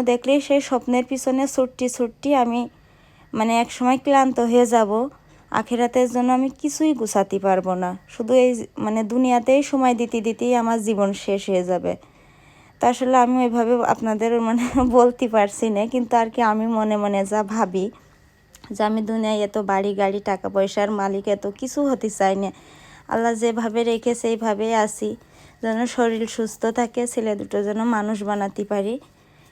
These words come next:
এতটুকুই। আর ছেলে দুটোর মাথার উপরে যেন একটু চাল দিতে পারি, যাতে দিন শেষে তারা এসে সেই চালের নিচেই থাকতে পারে, ঘুমাতে পারে। এবং তারা যদি কোনো দিন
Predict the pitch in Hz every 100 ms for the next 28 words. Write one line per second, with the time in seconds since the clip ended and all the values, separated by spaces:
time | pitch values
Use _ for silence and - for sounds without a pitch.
0 | - 262 269 262 220 202 202 185 220 202
1 | 233 220 202 202 226 233 202 214 208 220
2 | 226 233 233 247 233 - 285 - 285 269
3 | 220 190 190 185 175 175 - _ _ _
4 | - _ 202 196 220 214 226 226 208 233
5 | 214 226 226 208 214 220 220 226 226 247
6 | 247 226 208 208 208 208 - 214 214 208
7 | 202 214 202 190 196 190 214 196 196 196
8 | 196 190 247 262 226 240 226 220 220 240
9 | 269 277 277 269 269 277